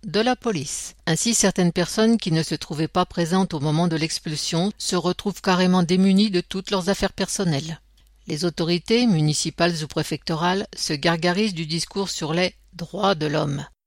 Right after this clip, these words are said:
Mais alors qu'il y a des centaines de logements vacants à Tours, le droit pour quelques dizaines de personnes d'être logées décemment,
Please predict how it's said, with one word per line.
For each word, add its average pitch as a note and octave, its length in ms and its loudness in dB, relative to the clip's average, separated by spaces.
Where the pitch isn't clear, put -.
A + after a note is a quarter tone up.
Mais D3+ 180 -2
alors F#3 220 2
qu'il G#3+ 180 -2
y G#3+ 160 4
a G#3+ 60 6
des G3+ 100 4
centaines G3+ 460 4
de F#3 80 2
logements F#3+ 360 2
vacants D#3+ 380 2
à D3+ 100 0
Tours, - 440 -10
le E3 140 -4
droit F3+ 320 2
pour - 200 -10
quelques D#3+ 280 -2
dizaines F3 400 2
de E3+ 80 2
personnes E3 600 0
d'être E3 320 0
logées G3 300 4
décemment, F#3 600 2